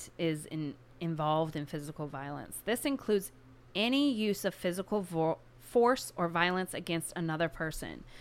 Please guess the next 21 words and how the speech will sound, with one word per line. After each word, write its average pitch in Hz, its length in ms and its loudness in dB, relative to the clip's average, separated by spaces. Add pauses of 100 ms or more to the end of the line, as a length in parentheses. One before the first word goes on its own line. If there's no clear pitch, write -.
(120)
such - 240 -2
as 160 160 0
hitting, 254 420 2
slapping, 180 760 4
punching, 240 500 -2 (120)
pushing, 160 560 2
or 214 140 0
kicking. - 500 -6 (540)
It 214 140 2
also 240 360 4
includes 240 420 2
behaviors 190 520 0
like 170 220 -2
throwing 226 400 2
objects 180 840 0 (340)
or 196 100 6
using 208 420 0
weapons 165 580 2
against 165 460 -6
the 165 60 -4
victim. 151 520 -8